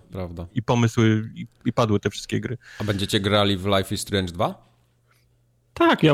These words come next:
Speaker 3: cze-,
Speaker 2: Eee,
Speaker 3: czekam na ostatni
Speaker 2: powiem
Speaker 3: odcinek.
Speaker 2: ci w
Speaker 3: W
Speaker 2: grudniu.
Speaker 3: grudniu ma być o-, ostatni.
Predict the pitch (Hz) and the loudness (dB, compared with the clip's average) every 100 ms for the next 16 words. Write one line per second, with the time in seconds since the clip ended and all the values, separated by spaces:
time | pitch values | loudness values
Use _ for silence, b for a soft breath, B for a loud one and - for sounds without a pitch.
0 | 147 139 139 139 170 180 185 180 202 208 | 4 4 2 2 2 4 4 4 2 4
1 | 220 196 143 143 - - 135 175 131 135 | 4 6 6 4 6 6 6 6 6 4
2 | 123 123 127 - - 131 123 - 120 127 | 4 4 0 -2 2 4 4 0 -2 0